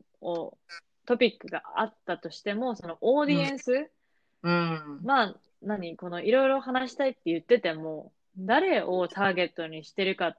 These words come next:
Speaker 1: ていうのは、やっぱりある程度決めとかないと、
Speaker 2: うん。
Speaker 1: あのー、ね、この同じ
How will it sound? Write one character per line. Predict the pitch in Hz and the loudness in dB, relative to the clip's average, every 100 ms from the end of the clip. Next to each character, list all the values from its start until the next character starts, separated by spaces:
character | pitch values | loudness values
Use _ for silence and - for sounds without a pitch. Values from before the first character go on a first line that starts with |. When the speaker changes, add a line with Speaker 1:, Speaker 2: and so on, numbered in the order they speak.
| _ | _
Speaker 1:
て | 165 156 | -6 -4
い | 190 208 | -2 -2
う | |
の | 175 160 | -2 -4
は、 | 165 | -2
や | 165 | -2
っ | 170 | 0
ぱ | 320 | 2
り | 320 196 - | 4 2 0
あ | 185 | -4
る | 202 202 | -2 2
程 | 226 | 2
度 | 214 | 0
決 | 214 | -2
め | 214 214 | -2 -2
と | 240 | 0
か | 240 | 0
な | 233 | 0
い | 208 | -4
と、 | - 165 160 151 _ _ _ _ - | -2 -2 -2 -6 _ _ _ _ -8
Speaker 2:
う | 165 | -4
ん。 | 160 156 156 175 | -4 -6 -14 -8
Speaker 1:
あ | 180 180 175 | -2 0 -2
の | 175 170 170 165 165 165 160 - - | -4 -6 -4 -4 -6 -8 -12 -18 -10
ー、 | |
ね、 | 190 208 - - | -4 -4 -4 -14
こ | 196 | -10
の | 185 - | -8 -2
同 | 220 254 | 0 0
じ | 247 269 247 | 0 0 -2